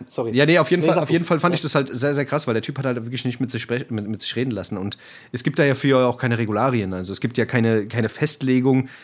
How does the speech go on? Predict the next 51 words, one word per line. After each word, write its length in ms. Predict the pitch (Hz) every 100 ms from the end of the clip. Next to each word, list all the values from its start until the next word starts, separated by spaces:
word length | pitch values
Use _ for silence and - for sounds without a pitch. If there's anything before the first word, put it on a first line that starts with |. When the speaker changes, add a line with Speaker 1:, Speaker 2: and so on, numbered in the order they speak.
| - -
Speaker 2:
äh, 260 | 131 123 123 120
was 260 | 117 123
für 60 | -
ein 40 |
Dokument 520 | 131 127 113 127 127 -
dich 140 | -
ausweist. 560 | 117 139 110 98 - -
Also 100 | 104
ich 60 |
meine, 120 | 123 117
klar, 200 | 131 156
ein 80 |
Personalausweis 580 | 135 117 113 151 156 127
und 60 | 113
Reisepass 320 | 123 139 123
tut 260 | - 170 160
das, 380 | 104 95 - - -
aber 140 | 113
dass 120 | 117
es 100 | 120
ein 140 | 127 117
Führerschein 520 | 135 131 123 107 107
nicht 260 | 160 -
ist, 380 | - 107 - - - - -
ist 80 |
ja 60 | -
Quatsch. 320 | - - - - _ _ _
Weißt 180 | 90 -
du? 40 |
Speaker 1:
Ja. 60 | 117 - 107 104
Speaker 2:
Und 40 |
das 120 | 120 117
legt 160 | 131
jeder 140 | 131 135
Speaker 1:
Ja. 40 |
Speaker 2:
für 60 | 123
sich 140 | 113
selber 180 | 117 123
fest, 200 | 123 -
weil 100 | 110
woanders 260 | 110 120 120
Speaker 1:
Ja. 40 |
Speaker 2:
da 60 | 117
funktioniert's. 520 | 110 - 110 98 -
Aber 160 | 101 95
er 200 | 107 107
hat 120 | 110
jetzt 180 | 101 -
für 80 |
sich 140 | 98 101
festgelegt, 500 | 104 - 107 104 104